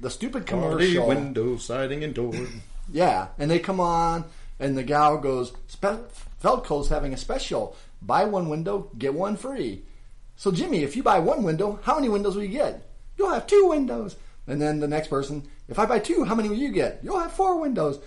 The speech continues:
Speaker 1: Then they ask the next, and it's like a,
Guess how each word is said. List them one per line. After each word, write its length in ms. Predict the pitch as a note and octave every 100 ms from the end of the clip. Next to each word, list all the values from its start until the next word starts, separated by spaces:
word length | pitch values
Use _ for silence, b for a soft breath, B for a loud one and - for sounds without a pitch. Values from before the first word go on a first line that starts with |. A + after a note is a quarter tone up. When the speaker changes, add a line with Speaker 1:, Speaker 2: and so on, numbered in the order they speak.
| B E3+
Speaker 1:
Then 140 | A#3+
they 200 | A#3 F#3+
ask 360 | F3 F3 - -
the 80 |
next, 400 | D3+ F3 - - b b b
and 120 | D#3+
it's 200 | E3 F#3
like 160 | F#3+ F3
a, 260 | C#3+ C3